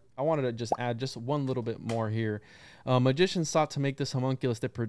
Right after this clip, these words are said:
they proceeded to try to make the homunculus on very curious lines. Furthermore, and that this is the crucial point, they thought that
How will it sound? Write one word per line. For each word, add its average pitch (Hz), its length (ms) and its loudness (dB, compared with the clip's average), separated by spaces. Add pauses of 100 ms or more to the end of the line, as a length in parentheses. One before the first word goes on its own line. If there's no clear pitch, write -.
they 120 180 -2
proceeded 160 720 -2
to 131 120 -6
try 123 340 -4
to - 160 -6
make 120 160 -2
the - 80 -4
homunculus 113 400 -2
on 107 140 -2
very 135 260 0
curious 107 400 -6
lines. 117 240 -2
Furthermore, 127 540 -2 (360)
and 131 140 4
that 127 140 4
this 180 180 0
is 151 120 -2
the 135 80 -2
crucial 139 360 -2
point, 120 320 -6
they 135 240 0
thought 120 400 -2
that 113 360 -2